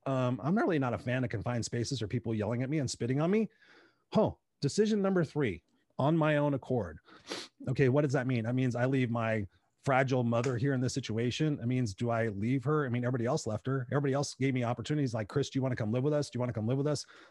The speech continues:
I had multiple opportunities to go back and have a normal life, but I stood by, I stood by her side. So here I was faced with the decision, like, "Okay, I've already been through all this stuff and I've stood by her side.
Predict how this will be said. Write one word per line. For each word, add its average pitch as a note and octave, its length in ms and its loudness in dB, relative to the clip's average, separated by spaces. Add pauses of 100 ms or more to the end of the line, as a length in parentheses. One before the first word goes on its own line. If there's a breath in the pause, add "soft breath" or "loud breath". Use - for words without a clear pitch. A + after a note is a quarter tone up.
(140 loud breath)
I - 40 2
had D3 160 4
multiple D#3 300 2
opportunities A#2 600 0
to - 80 -6
go A#2+ 140 0
back B2 200 -2
and A#2 80 -2
have A#2+ 100 0
a A#2 40 -2
normal A#2 260 0
life, B2 200 0
but - 100 -6
I A2 60 -4
stood - 260 -4
by, A#2+ 160 -4
I A#2 40 0
stood C#3 240 -2
by A#2 160 -2
her - 140 -4
side. B2+ 360 0 (220 loud breath)
So - 140 -4
here D3 200 2
I C#3+ 60 4
was B2+ 260 0
faced C#3 240 0
with A#2+ 60 -6
the A#2 60 -2
decision, A#2+ 400 0
like, A2 160 -2 (340 soft breath)
"Okay, C#3 160 4
I've C#3 80 4
already F3 160 4
been D#3+ 180 0
through C#3+ 140 0
all D3 80 4
this C3 160 -2
stuff C#3+ 360 0
and A#2+ 100 0
I've B2 100 0
stood D#3+ 180 0
by B2 140 -2
her A#2+ 100 -2
side. A#2+ 440 0